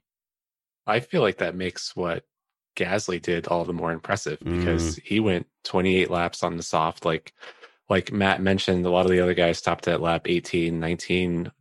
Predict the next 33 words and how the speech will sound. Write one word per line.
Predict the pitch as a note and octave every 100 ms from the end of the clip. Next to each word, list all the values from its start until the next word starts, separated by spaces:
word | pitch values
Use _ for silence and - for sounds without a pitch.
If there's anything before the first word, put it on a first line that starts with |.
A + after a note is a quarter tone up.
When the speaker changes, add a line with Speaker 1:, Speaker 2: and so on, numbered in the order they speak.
| -
Speaker 1:
twenty-three. | - F#2 F2+ D#2+ F#2 F#2+ F2+
He | F#2
went | F#2 F2+ E2+ - -
much | F2+ F#2 -
longer | F#2 F#2+ F2+
on | E2+ E2+
those | F2 E2+ E2+ - - _ _ _
than | F2+
anybody | D#2+ E2+ E2+ E2 D#2+ F2+
else. | B2 F#2+ F2+ - -
And | F2+ F2 E2+ E2+ E2+ - _ _ _ _ _ _ -
it | F2+
seems | - F#2+ E2+
like | F2 D#2+ _ _ _ _ _ _ _ _ -
if | F#2+ _ -
going | - G2+ F#2+ F#2
long | F#2 F#2
on | F2
the |
mediums | F2+ A2+ A2 F#2 -
because | F2 F2
the | F2
soft | - E2+ -
was | F2 F#2
worthless | G#2+ - F2+ -
was | E2+ - -
a | F2
great | - F2
strategy | - - F2+ F2 E2+ E2+
for | - F2
some | - E2+
other | G2 D3+
people, | F#2 D#2+ D#2+ D#2+